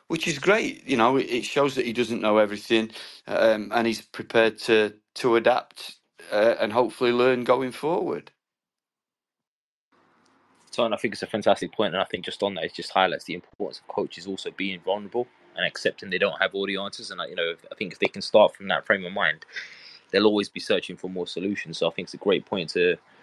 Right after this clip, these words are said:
Speaker 2: kind of just touch on there. So really appreciate that. Uh, Paul, good evening. How are you, mate?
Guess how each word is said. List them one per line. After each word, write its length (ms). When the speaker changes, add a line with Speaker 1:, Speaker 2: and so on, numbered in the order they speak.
Speaker 2:
kind 180
of 60
just 140
touch 260
on 100
there. 140
So 220
really 200
appreciate 460
that. 180
Uh, 140
Paul, 380
good 120
evening. 300
How 200
are 100
you, 100
mate? 240